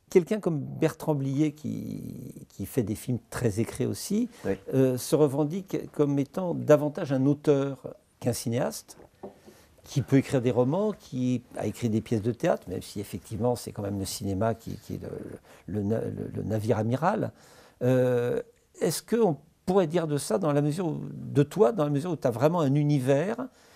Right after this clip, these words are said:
Speaker 1: et où, euh, finalement, euh, tu n'as pas fait tant de films que ça et que finalement, le, le, le fond est tellement important que ça forme une identité ?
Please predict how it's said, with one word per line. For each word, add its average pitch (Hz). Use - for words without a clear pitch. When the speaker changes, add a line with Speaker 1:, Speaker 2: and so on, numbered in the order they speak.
Speaker 1:
et 135
où, 185
euh, 131
finalement, 147
euh, 120
tu -
n'as 107
pas 110
fait -
tant 135
de -
films 123
que 117
ça 196
et 139
que 131
finalement, 147
le, 139
le, 139
le 147
fond 208
est -
tellement 160
important 190
que 160
ça -
forme 175
une 147
identité ? 135